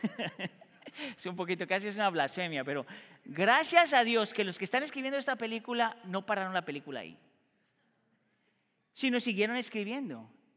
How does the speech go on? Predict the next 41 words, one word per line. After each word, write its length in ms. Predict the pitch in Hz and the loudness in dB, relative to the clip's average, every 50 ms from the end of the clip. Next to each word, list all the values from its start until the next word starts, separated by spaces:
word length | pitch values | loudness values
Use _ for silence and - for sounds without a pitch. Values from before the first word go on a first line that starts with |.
| _ - | _ -6
Y 100 | 180 170 | -4 0
de 100 | 165 165 | 0 0
ahí 120 | 175 202 | 0 0
muestra 380 | 208 226 240 240 - - 185 - | 0 0 -2 -2 -2 -2 -2 0
a 160 | - 190 185 | 0 0 -2
los 220 | 180 165 160 - | -2 -2 -4 -4
Avengers 760 | 151 135 151 214 269 294 254 156 117 104 - - - - - _ _ _ _ _ _ _ _ _ _ _ _ _ _ _ - | -6 -4 -4 -4 -6 -6 -6 -8 -10 -12 -14 -16 -18 -20 -20 _ _ _ _ _ _ _ _ _ _ _ _ _ _ _ -10
viniendo 440 | 147 147 156 160 175 196 196 202 | -8 -6 -4 -4 -4 -4 -4 -6
todos 320 | 202 - 208 202 196 190 - | -4 -4 -4 -2 -4 -4 -6
juntos 800 | - - 240 233 214 170 - - - 247 - - - - _ _ _ _ _ _ _ _ _ _ _ _ _ _ _ _ _ _ | -6 -6 -4 -4 -4 -6 -8 -12 -16 -16 -16 -20 -20 -20 _ _ _ _ _ _ _ _ _ _ _ _ _ _ _ _ _ _
y 140 | - 117 151 | -6 -4 -4
están 300 | 160 - - 196 180 196 | -2 0 0 0 0 0
comprometidos 760 | 202 240 233 196 220 226 208 196 175 - 196 208 214 208 - | 0 -2 -2 -2 -2 -2 -2 -2 -4 -4 -2 -2 -2 -2 -2
a 60 | 202 | -4
vencer 400 | 175 170 160 147 - - 175 180 | -4 -4 -4 -6 -4 -4 -4 -4
el 60 | 202 196 | -4 -6
enemigo. 260 | 185 170 170 190 196 | -6 -6 -6 -6 -8
¿Ustedes 200 | 180 - 208 208 | -6 -4 -4 -4
se 40 | 202 | -2
acuerdan 260 | 190 208 208 220 202 | -2 -2 -4 -2 -2
cuál 180 | 214 202 202 | -2 -4 -2
es 60 | 196 202 | -4 -6
el 80 | 208 202 | -8 -6
enemigo? 440 | 196 185 175 175 196 208 220 180 | -6 -6 -6 -6 -6 -4 -4 -6
Es 80 | 180 175 | -6 -6
un 80 | 208 185 | -8 -6
cuate 280 | 196 202 190 202 196 | -6 -6 -4 -4 -4
grande 340 | 180 196 196 202 208 208 202 | -4 -4 -6 -4 -6 -6 -6
que, 240 | 196 190 170 156 139 | -4 -4 -4 -6 -6
que 140 | - - 156 | -10 -14 -12
solo 160 | - 175 180 | -8 -8 -6
mueve 180 | 180 196 196 190 | -4 -4 -4 -4
el 60 | 185 | -4
dedo 180 | 190 196 196 190 | -4 -4 -4 -4
así 220 | 185 - 196 202 | -6 -6 -6 -6
y 60 | 202 | -6
destruye 380 | 185 165 160 - 185 190 190 190 | -6 -6 -8 -10 -10 -8 -8 -6
todo. 280 | 185 220 220 240 330 - - _ _ _ _ _ _ _ _ | -6 -6 -6 -6 -8 -12 -20 _ _ _ _ _ _ _ _
¿Cómo 160 | - - 202 208 | -8 -6 0 4
se 60 | 233 | 4
llama? 280 | 220 220 262 302 370 | 6 6 6 4 4